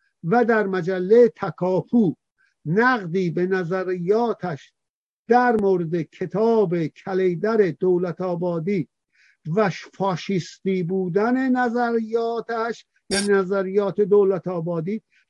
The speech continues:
در این کتاب هم نوشتم که داستانش طولانی است.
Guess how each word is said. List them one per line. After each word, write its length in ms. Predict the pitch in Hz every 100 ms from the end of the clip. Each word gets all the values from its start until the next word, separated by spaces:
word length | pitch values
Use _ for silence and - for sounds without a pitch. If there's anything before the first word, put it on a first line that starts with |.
| -
در 240 | 220 214
این 240 | 285 247 208
کتاب 440 | 165 208 233 196
هم 300 | 185 226 220
نوشتم 720 | 208 208 220 254 - 156 131 _ _ _ -
که 140 | 196
داستانش 800 | 180 202 170 - 220 226 208 -
طولانی 460 | - 180 170 151 139
است. 180 | _